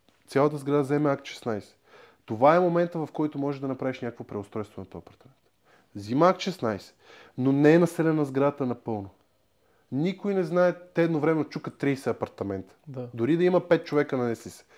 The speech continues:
Speaker 1: Те си търпат, защото знаят, че тази сграда трябва да се насели.
Speaker 2: Трябва
Speaker 1: Те
Speaker 2: да се
Speaker 1: нямат
Speaker 2: обживее, да.
Speaker 1: И това е момента, в който ти мога да направиш, както баба ти е казвала, forced appreciation,
Speaker 2: Тя беше
Speaker 1: да
Speaker 2: много
Speaker 1: направиш
Speaker 2: добра.
Speaker 1: някакво преустройство,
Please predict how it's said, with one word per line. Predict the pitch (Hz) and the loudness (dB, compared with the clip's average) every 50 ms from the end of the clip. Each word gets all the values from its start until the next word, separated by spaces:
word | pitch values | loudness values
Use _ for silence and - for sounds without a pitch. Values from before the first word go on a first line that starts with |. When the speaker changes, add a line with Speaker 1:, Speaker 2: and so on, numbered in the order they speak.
| _ _ _ - | _ _ _ 2
Speaker 1:
Те | 175 175 | 2 2
си | 170 147 127 | 2 0 -2
търпат, | - 123 - - 170 165 | -2 -2 -2 -2 -4 -4
защото | 139 127 - 160 147 123 | -4 -4 -4 -4 -4 -2
знаят, | 131 139 143 139 | -2 -2 -2 -4
че | - - - - | -8 -14 -4 2
тази | - 135 123 107 | 4 4 4 4
сграда | 107 127 135 135 135 | 2 0 0 0 0
трябва | 127 123 123 | 0 0 0
да | 123 | 0
се | - - | -2 -10
насели. | 107 101 - - 110 98 90 | -12 -10 -6 -4 -4 -4 -4
Speaker 2:
Трябва | - - - 160 - | -8 -14 -16 -6 0
Speaker 1:
Те | - | 4
Speaker 2:
да | 160 156 | 4 6
се | 151 | 6
Speaker 1:
нямат | 147 151 147 160 160 | 6 6 4 4 4
Speaker 2:
обживее, | 160 151 151 151 143 147 143 151 147 135 | 2 2 0 0 0 2 4 4 2 2
да. | 123 127 120 120 | -2 -4 -6 -8
Speaker 1:
И | 110 | -4
това | - - 180 185 | 4 8 8 8
е | 202 | 10
момента, | 196 180 190 185 185 147 | 8 6 4 2 0 -2
в | - | 0
който | - 170 175 175 - | 4 4 4 4 0
ти | - 175 | -4 -2
мога | 160 165 165 165 | 2 4 4 4
да | 156 135 | 4 4
направиш, | - 156 151 160 156 - | 4 4 4 4 4 2
както | - - 147 - - 123 | 0 -2 -2 -2 -2 2
баба | 117 139 143 139 131 | 4 4 4 4 2
ти | - 117 | -4 -6
е | 101 | -2
казвала, | - 127 120 117 113 113 117 110 120 131 127 - _ _ _ _ - - | 0 0 0 0 0 -4 -4 -4 -4 -4 -8 -12 _ _ _ _ 2 6
forced | 143 143 135 - - 117 | 6 6 6 4 -2 -8
appreciation, | - 117 110 - - 117 110 110 - - 165 185 208 214 - - - - - - _ | -6 -6 -6 -4 -2 0 0 0 0 0 0 0 -2 -4 -8 -16 -20 -20 -20 -6 _
Speaker 2:
Тя | - 180 170 | 4 6 8
беше | 160 123 | 10 10
Speaker 1:
да | 120 | 10
Speaker 2:
много | 120 123 147 127 - | 10 8 6 4 4
Speaker 1:
направиш | 135 147 143 147 165 156 - | 6 6 8 8 8 6 4
Speaker 2:
добра. | 156 | 4
Speaker 1:
някакво | 151 151 - 139 | 2 2 2 -2
преустройство, | 117 - 113 107 101 - - - 120 139 156 - - - 208 214 | -6 -2 -2 -2 -2 -2 0 4 4 4 4 2 -2 -6 -6 -6